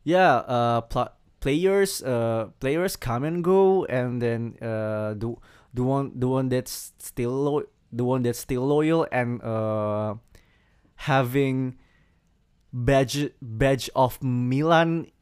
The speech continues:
in their <laughs> heart, they,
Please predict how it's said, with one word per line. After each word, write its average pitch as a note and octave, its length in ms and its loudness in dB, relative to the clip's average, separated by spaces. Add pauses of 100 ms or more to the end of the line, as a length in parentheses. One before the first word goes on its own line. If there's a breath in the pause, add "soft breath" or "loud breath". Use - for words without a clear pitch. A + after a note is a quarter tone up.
in C#3 240 0
their B2 240 2
<laughs> - 140 -12
heart, D#3 500 0 (680 loud breath)
they, - 200 0